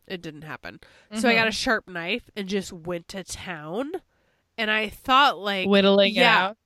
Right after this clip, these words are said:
Speaker 1: So I thought that I could just, like, get the knife through it. And once I got air to the other side where the wine was,
Speaker 2: Some wine would come through,
Speaker 1: Yeah, I
Speaker 2: yeah.
Speaker 1: was like, "I can drill a hole."
Speaker 2: Not with corks.
Speaker 1: A drill. That's what I should have used.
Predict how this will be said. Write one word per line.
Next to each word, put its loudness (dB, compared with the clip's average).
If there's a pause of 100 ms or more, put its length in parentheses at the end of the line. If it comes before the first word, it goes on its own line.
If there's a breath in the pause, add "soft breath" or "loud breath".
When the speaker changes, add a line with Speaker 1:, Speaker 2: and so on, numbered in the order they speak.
(280)
Speaker 1:
So 2
I -2 (280)
thought 2 (500 soft breath)
that 2
I -2
could -8
just, -6
like, -6 (240)
get -8
the -8
knife -10 (220)
through -6
it. -14
And -12
once -10
I -8
got -8 (100)
air -8
to -18
the -14
other -12
side -10
where -12
the -14
wine -14
was, -8 (420 soft breath)
Speaker 2:
Some -10
wine 2
would 0
come -2
through, -4
Speaker 1:
Yeah, 4
I 0
Speaker 2:
yeah. -2
Speaker 1:
was -6
like, -2
"I -6
can -12
drill -10
a -10
hole." -6
Speaker 2:
Not 6
with 2
corks. 0
Speaker 1:
A -14
drill. -2
That's -6
what -6
I -4
should -12
have -10
used. -10